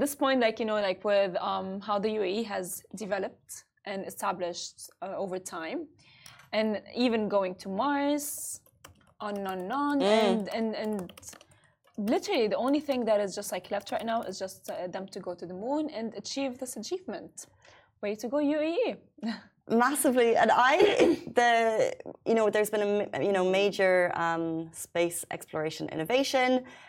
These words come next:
Speaker 2: And I just had to Google there, when was the last time someone actually went to the moon? Because this whole project is about creating a space station that will orbit and then eventually
Speaker 1: Mm.
Speaker 2: send someone. The last time someone went to the moon, <laughs>
Speaker 1: Is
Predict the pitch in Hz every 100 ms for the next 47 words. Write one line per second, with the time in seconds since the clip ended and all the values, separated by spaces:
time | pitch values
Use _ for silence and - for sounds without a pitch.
0 | - 185 180 180 - 196 254 311 214 214
1 | 202 185 180 170 185 208 196 175 170 170
2 | 170 160 160 165 - 196 175 170 170 165
3 | 160 - 160 160 - - 180 180 - -
4 | 170 160 156 - 165 208 208 220 202 -
5 | 185 185 165 156 - - - _ 185 170
6 | 170 175 175 - 180 185 180 - 175 175
7 | 170 - - 165 170 160 151 - 175 190
8 | 208 311 - - - - 180 185 185 185
9 | 185 185 175 175 175 180 170 156 156 -
10 | - 185 185 214 262 - 269 240 208 240
11 | 240 - - 185 208 247 220 190 185 190
12 | - - - 262 359